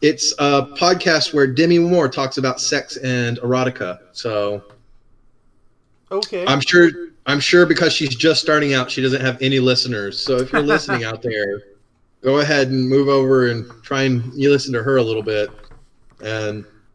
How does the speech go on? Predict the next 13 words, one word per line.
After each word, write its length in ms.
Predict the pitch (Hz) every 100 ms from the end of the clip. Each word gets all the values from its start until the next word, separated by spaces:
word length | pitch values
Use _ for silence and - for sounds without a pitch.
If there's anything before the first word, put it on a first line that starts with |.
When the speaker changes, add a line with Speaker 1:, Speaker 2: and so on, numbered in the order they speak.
| _ -
Speaker 1:
you 100 | 117
know, 140 | 113
let 220 | 104 135 147
'em 120 | 139
know 240 | 147 139
<laughs> 120 | 120
that 140 | 147 135
Media 240 | 151 143
Monday 360 | 135 139 135 120
so, 380 | - 139 117 -
show 240 | - 151
sent 400 | 120 - 143 127 127
you. 240 | 107 104